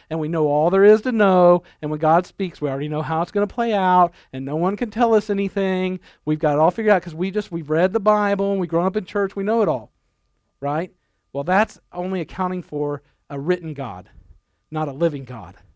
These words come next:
not a God that can change his heart and change his mind if he wants to.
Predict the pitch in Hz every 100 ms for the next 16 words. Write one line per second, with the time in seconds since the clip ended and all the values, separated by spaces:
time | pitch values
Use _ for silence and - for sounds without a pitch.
0 | _ _ _ _ _ _ - 170 156 170
1 | 160 131 131 - 175 151 135 - 151 123
2 | 156 151 127 139 151 135 - 135 147 135
3 | - 104